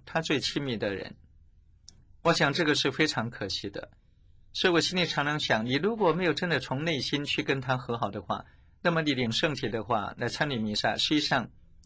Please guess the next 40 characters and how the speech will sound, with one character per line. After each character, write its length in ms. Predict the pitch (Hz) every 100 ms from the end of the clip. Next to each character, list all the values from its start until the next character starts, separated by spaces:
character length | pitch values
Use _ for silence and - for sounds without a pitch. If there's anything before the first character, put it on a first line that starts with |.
| - -
并 120 | 170
没 80 | 170
有 60 |
符 180 | 135 -
合 120 | 117 127
耶 120 | 139
稣 160 | 135
的 140 | 120 101
要 180 | 107 104
求。 340 | - - 110 - - - - - - - - - -
但 140 | 156 151
是 300 | - 143 131
可 160 | 131
能 240 | 131 160 165
教 180 | 180
友 100 | 147
们 220 | 120 107 110
因 100 | 156
为 120 | 143
他 160 | -
们 180 | 143 147
的 320 | 135 120 107 - - - - -
道 200 | - 160
理 160 | 127 117
听 180 | - 220
得 100 | 202
不 140 | 240
够， 320 | 240 247 226 220 - -
灵 180 | 156
修 160 | 170 202
不 160 | 190 175
够， 220 | 170 127
因 200 | 117 139
此 200 | - 113
才 240 | - 120
会 280 | 131 135 107 - - - - - -
这 100 | -
样 140 | 151 110
的 100 | 101
做， 320 | - 101